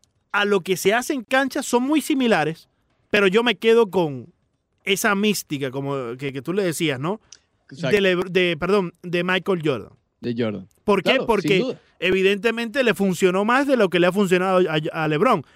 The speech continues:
Speaker 1: Porque si los dos bien tienen la capacidad de, de hacer el switch al instinto animal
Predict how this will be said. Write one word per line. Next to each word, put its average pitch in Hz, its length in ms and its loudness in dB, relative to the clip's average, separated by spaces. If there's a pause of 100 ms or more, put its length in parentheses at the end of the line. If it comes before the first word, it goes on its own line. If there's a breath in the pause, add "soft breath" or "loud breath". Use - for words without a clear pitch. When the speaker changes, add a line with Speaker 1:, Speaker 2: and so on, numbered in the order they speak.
(140 soft breath)
Speaker 1:
Porque 170 280 -2
si 185 160 -4
los 170 140 0
dos 262 200 2 (100)
bien 202 380 0
tienen 220 240 -2
la 208 80 2
capacidad 175 540 0
de, 190 180 2 (340 soft breath)
de 151 100 -4
hacer 196 240 0
el 208 80 6
switch 214 360 -2
al 202 100 2
instinto 196 480 -2
animal 160 440 0